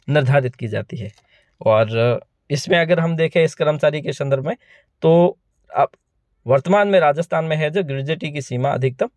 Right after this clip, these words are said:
बीस लाख रुपए है। इससे पहले दस लाख थी, मतलब अधिकतम बीस लाख रुपए और आपको साढ़े सोलह महीने का वेतन दिया जाएगा। साढ़े सोलह महीने मतलब अगर आपकी,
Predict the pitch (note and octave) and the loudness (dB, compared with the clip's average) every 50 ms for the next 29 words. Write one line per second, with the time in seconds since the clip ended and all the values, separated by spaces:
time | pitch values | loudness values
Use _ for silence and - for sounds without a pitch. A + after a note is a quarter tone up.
0 | - - A#2 C3+ D3 - - G3 B3+ A#3+ G#3 - - A2+ A#2+ - G#2+ G#2+ G2 - | -12 -6 -4 -4 -4 -4 -6 -8 -8 -8 -8 -8 -10 -8 -6 -6 -8 -8 -8 -8
1 | - B2 - D#3 D3 D#3+ F#3 - D3+ D#3 D3 C#3 D3+ D#3+ - E3 C#3+ C#3 - - | -8 -6 -4 -6 -4 -4 -4 -2 -2 -2 0 0 0 -2 0 0 -2 -2 -2 -4
2 | D#3+ G3 - _ - - - - - - D3 E3+ F3+ - E3+ E3 G3+ A#3+ - - | -8 -8 -8 _ -20 -20 -20 -14 -4 0 0 0 2 2 2 2 2 0 0 0
3 | B3+ A3+ G#3 F3 F3+ F3 - G3 G3 F#3+ F#3 - F#3 F#3+ A#3 C#4 _ _ _ _ | 0 0 0 0 -2 -2 -2 -4 -4 -4 -2 -4 -4 -4 -4 -6 _ _ _ _
4 | _ _ _ - B2 B2+ B2+ B2+ B2 B2+ C3+ C3+ C3+ C3+ - - C3+ C#3+ - - | _ _ _ -2 0 2 2 2 2 2 2 2 2 2 0 0 -2 -2 -2 -2
5 | F3 E3+ D#3+ - - E3 E3+ F#3 G#3 F#3+ - F#3 F3+ F3 E3 D3 C3+ C3 C3 B2 | -2 -2 -2 0 0 0 2 2 0 0 0 -2 0 0 0 0 0 -2 -2 -2
6 | A#2+ A#2+ - A3+ F#3+ D3 C3 B2+ - A2 G#2+ - G#2 G#2+ G#2 - - G#2+ A2 - | -4 -6 -6 -6 -4 -4 -6 -6 -6 -10 -10 -8 -8 -10 -10 -10 -12 -14 -14 -16
7 | - - _ _ _ _ _ _ _ _ - - C#3+ D3 E3 F3 D#3+ - D#3+ E3 | -20 -20 _ _ _ _ _ _ _ _ -2 0 0 2 2 0 0 0 0 2
8 | F3 E3+ D#3 C#3+ C#3+ D#3+ D#3 D#3+ E3 - - - B2 B2 C#3+ C#3 C#3 C3+ C3 C3+ | 2 2 2 0 -2 -2 -2 -2 -4 -6 -6 -10 -8 -4 -2 -4 -2 0 0 2
9 | C3 C3 C3 - C3 B2+ C#3 C#3 C#3+ C#3+ C#3 - E3 D3+ D3+ D3+ | 2 0 0 -2 -4 -2 0 2 2 0 0 -4 -6 -6 -6 -8